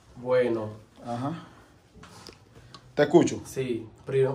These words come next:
Speaker 1: primero era medio, cuando, cuando yo comencé a, eh, visitar los,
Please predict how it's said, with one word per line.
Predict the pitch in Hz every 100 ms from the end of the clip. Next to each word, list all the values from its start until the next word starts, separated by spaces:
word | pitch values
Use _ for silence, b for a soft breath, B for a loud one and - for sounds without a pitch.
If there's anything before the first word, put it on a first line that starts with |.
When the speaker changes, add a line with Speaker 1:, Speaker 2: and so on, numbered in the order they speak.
| -
Speaker 1:
primero | 135 127 127 143
era | 151
medio, | 151 147 147 147 139 -
cuando, | - 131 135 127 127
cuando | 131 131 131 127 120 107
yo | 123 -
comencé | 156 170 165
a, | 165
eh, | 160 156 156 -
visitar | 139 143 143 147
los, | 160 160 160